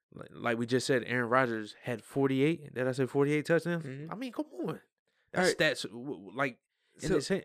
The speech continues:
Speaker 1: Uh, what's up?
Speaker 2: but how do you quantify impact on a consecutive level?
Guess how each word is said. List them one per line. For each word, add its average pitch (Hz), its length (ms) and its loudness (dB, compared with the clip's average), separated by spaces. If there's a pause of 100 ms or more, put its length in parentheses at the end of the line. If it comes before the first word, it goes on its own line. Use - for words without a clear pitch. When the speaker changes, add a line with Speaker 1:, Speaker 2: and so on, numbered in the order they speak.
Speaker 1:
Uh, 117 80 -12
what's 120 220 -12
up? 127 60 -2
Speaker 2:
but 151 100 6
how 185 220 -4
do 202 60 -4
you 180 140 -2
quantify 156 920 -2 (160)
impact 147 680 -2
on 127 180 -6
a 127 220 -2 (380)
consecutive 135 1000 -2 (720)
level? 165 380 -2